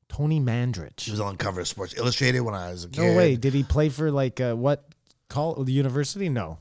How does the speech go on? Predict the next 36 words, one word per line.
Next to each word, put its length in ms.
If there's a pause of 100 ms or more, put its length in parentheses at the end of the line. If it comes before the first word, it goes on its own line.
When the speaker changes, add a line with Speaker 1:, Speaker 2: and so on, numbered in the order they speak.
Speaker 2:
I 80
think 120
Green 300
Bay 420
and, 340
uh, 260 (320)
Speaker 1:
But 60
Speaker 2:
well, 80
Speaker 1:
he 60
Speaker 2:
no. 60
Speaker 1:
went 200
to 100
school 240
in 80
the 80
States. 380
Speaker 2:
He 80
went 160
to 80
school 220
in 60
the 60
States, 360
but 240
the 80
point 300
was 500 (460)
he 340
d-, 160
started 360
doing, 400 (200)
uh, 100
steroids 500
in 60
high 160
school. 340